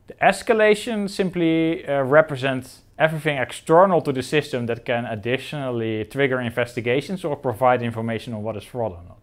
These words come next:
You can think here about, for example, uh, a customer service department who take, might,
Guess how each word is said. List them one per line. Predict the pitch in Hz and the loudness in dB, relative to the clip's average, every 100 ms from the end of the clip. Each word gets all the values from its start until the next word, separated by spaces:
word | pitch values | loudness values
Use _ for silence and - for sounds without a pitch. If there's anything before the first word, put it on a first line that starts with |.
| _ _ _ _ _ - - | _ _ _ _ _ -20 -4
You | 165 | 0
can | 208 | 0
think | 170 214 208 | 0 0 0
here | 143 143 | 2 2
about, | 131 113 127 127 127 127 | 2 2 6 8 6 4
for | 123 | -4
example, | - 202 190 190 180 175 - - _ - | -2 -4 0 0 0 -4 -16 -20 _ -4
uh, | 151 151 151 147 151 - - | 2 4 6 4 2 -2 -10
a | 151 | -4
customer | - 185 - 156 | 2 2 2 -2
service | - - 196 160 107 | -2 4 6 6 2
department | 104 101 90 92 85 | -6 -4 -6 -8 -14
who | 110 | -12
take, | 117 117 120 | -8 -8 -2
might, | 123 135 | -2 -2